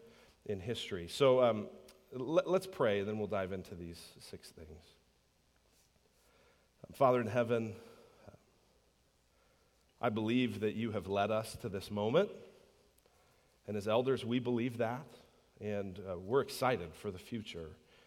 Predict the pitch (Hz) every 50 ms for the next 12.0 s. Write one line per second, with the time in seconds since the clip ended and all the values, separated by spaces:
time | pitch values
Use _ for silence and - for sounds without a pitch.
0 | - - - _ _ _ - 98 - - 123 110 113 113 120 120 - - 135 127
1 | 113 113 104 - 117 123 117 104 98 107 120 123 120 - - - 120 101 107 110
2 | 110 110 107 107 - 110 101 95 92 - - - - - - - _ - - 139
3 | 113 107 123 117 127 135 143 135 127 127 123 - - - 127 104 120 120 120 117
4 | 120 120 120 117 113 104 95 92 - 117 107 101 123 135 139 135 - - 113 104
5 | - - - 131 117 120 117 120 - - - - - - - - _ _ - 95
6 | 95 - - 143 123 104 98 127 117 120 123 101 123 120 120 117 113 - - -
7 | 101 - - - 127 123 120 - 101 107 104 98 - - - - - - - -
8 | _ _ _ _ _ _ _ _ _ _ - - 110 95 95 92 - - 101 101
9 | - - 92 85 87 98 92 - - - 101 92 90 95 92 90 82 82 82 78
10 | 78 - - - - - - _ _ _ _ - - 87 85 - 95 85 90 -
11 | - 104 95 - 90 82 85 92 90 82 - 85 80 78 80 90 85 82 87